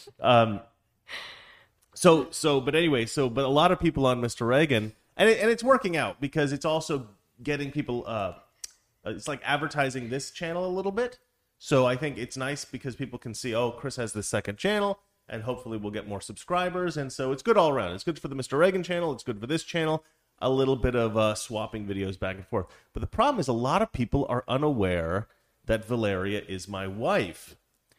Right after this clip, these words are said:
So, <laughs> so I get a lot of people going, "Who's the chick? Who's the girl?" And then people write underneath like, "I think it's his wife," you know, and, and other people going,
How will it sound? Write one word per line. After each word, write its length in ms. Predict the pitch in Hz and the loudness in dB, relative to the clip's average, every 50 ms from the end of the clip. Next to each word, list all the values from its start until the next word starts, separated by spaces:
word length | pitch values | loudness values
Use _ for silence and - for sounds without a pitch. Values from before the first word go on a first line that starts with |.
| _ _ _ _ _ _ | _ _ _ _ _ _
So, 340 | - - 175 175 180 175 - - - _ _ | 2 6 8 10 10 8 6 4 -2 _ _
<laughs> 200 | _ _ _ _ | _ _ _ _
so 220 | 185 - 226 185 | -2 0 2 2
I 80 | 190 190 | 2 2
get 140 | 196 220 208 | 0 0 0
a 20 | |
lot 160 | 202 208 214 | 0 0 0
of 60 | 214 | 0
people 180 | 220 214 208 208 | -2 -4 -2 0
going, 320 | 185 190 190 190 180 160 - _ _ _ _ _ _ _ _ _ _ _ _ _ _ _ _ _ _ _ _ _ _ _ - | 2 2 4 4 2 0 -4 _ _ _ _ _ _ _ _ _ _ _ _ _ _ _ _ _ _ _ _ _ _ _ 6
"Who's 200 | 135 156 185 175 | 6 6 6 6
the 160 | - 156 - | 6 4 4
chick? 600 | - - - - - 170 185 147 104 - - _ _ _ _ | 4 2 0 4 6 6 6 6 4 0 -8 _ _ _ _
Who's 220 | - 175 202 214 180 | 8 8 8 8 8
the 140 | 165 160 | 6 6
girl?" 640 | 143 - 127 139 170 190 180 135 107 95 92 98 - _ _ _ _ _ _ - | 8 8 10 10 10 10 10 8 8 6 4 2 -4 _ _ _ _ _ _ -2
And 120 | 123 127 | 2 4
then 120 | 135 135 | 6 6
people 280 | 139 165 170 170 160 151 | 8 8 10 10 10 10
write 200 | 143 147 147 147 | 10 8 8 6
underneath 360 | 147 139 139 135 139 139 131 | 6 4 4 2 2 0 2
like, 260 | 139 131 123 117 107 - - - | 2 2 2 2 0 -4 -10 -12
"I 60 | 120 | -10
think 180 | 107 143 156 196 | -8 -8 -8 -8
it's 140 | 226 - | -8 -10
his 160 | - 98 85 87 | -10 -14 -14 -12
wife," 380 | 85 - 147 196 175 98 87 - - - - _ - - - - _ - - | -8 -4 -2 0 0 -2 -4 -6 -10 -12 -12 _ -20 -20 -20 -20 _ -4 2
you 120 | - 120 | 4 6
know, 240 | 127 123 120 120 123 | 8 8 8 8 8
and, 140 | 117 113 - | 8 6 4
and 160 | - 120 127 | 2 2 4
other 140 | 135 139 147 | 4 4 4
people 180 | 143 139 127 | 4 4 2
going, 400 | 127 117 120 117 113 110 101 101 | 2 4 4 6 4 4 2 -2